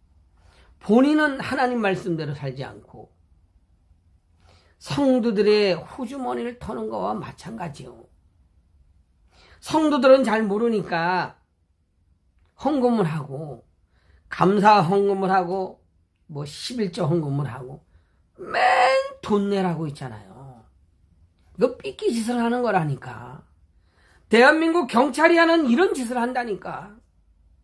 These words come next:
그러니까 썩었다니까요. 제가 수없이 말씀드려요. 대한민국의 크리스찬이 뭐 약 뭐 천이백만, 천만 그러지만 천만 명의 삼 퍼센트만 깨끗하다고 하면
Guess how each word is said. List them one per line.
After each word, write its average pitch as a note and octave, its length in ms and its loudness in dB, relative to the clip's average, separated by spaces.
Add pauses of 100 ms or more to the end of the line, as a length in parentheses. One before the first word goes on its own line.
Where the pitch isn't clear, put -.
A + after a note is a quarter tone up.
(140)
그러니까 - 380 -6
썩었다니까요. F3+ 960 -6 (920)
제가 C#3+ 280 -2
수없이 C#3+ 400 -8
말씀드려요. C#3+ 640 -12 (1300)
대한민국의 C4 640 6
크리스찬이 A#3+ 640 -6
뭐 F#3+ 420 -2
약 G#3+ 300 4 (220)
뭐 D#3+ 180 -14
천이백만, F3+ 800 -4
천만 F3 360 -2
그러지만 C3+ 640 -10 (1000)
천만 B3+ 460 4
명의 A#3 340 2
삼 A#3 240 -4
퍼센트만 F3+ 760 -4
깨끗하다고 E3 680 -8
하면 E3 460 -6